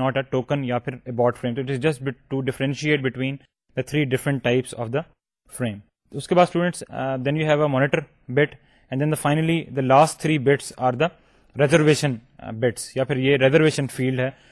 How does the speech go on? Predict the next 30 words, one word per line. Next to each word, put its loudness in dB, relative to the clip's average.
and 0
that 4
can 0
be -2
set 2
by 6
the 4
stations, 0
those 2
actually -2
wish -2
to -2
reserve 4
the 0
access -2
to -4
the -2
ring. -4
جیسے -10
میں -4
نے -4
آپ -8
کو -8
بتایا 0
تھا -6
کہ -2
depending -2
upon -2
the 2
priority 0